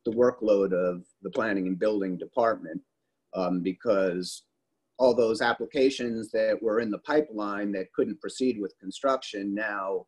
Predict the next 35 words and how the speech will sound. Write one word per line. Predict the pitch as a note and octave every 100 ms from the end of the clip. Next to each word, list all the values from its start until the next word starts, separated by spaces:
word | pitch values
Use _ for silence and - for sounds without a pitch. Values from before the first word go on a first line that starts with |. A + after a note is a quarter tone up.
| _
were | F#2+ F#2 F2 _ _ B2
eligible | A#2+ A2 A2 G2 G2+ -
to | G2+
proceed. | - - - C3+ G#2 F#2+ F#2+ - _ _ _ _
And | G#2+ G2+ G2+
so | C3 A2 G2+ G2 F#2+ - _ C3
we've | C#3
actually | C3+ C3+ - A#2 A2
been | G2+ A2+ G#2 G2+ - _ _ _
quite | C#3+ C3 B2+
busy | B2+ B2+ G#2
in | F#2+
the | F#2+
planning | - A#2 A2 G#2
and | F#2+ F#2+
building | A2+ G#2 G2 F2+
department | F2+ A2 F#2 E2+ F2 E2+ _ _ _ _ -
getting | A#2 A#2 G#2+
permits | - A#2+ G#2 F#2+ A#2
issued | A2+ G#2 G2 F2+
to | -
people | B2 G#2 G2 G2
who | G2+
want | G2+ G#2 G2
to |
start | F#2 - F#2+ F#2 -
their | E2+ - -
projects. | G2 F#2 F2 D#2 D2 - - _ _ _ _ _ _ _ _ _
And | B2 A#2+ A#2 A2 G#2
the | G#2+
good | D3+ D3+
news | C#3+ C3+ C3
is | A#2+ A#2+
we've | B2 A#2+ A2 -
been | A#2 A2 G#2+ G#2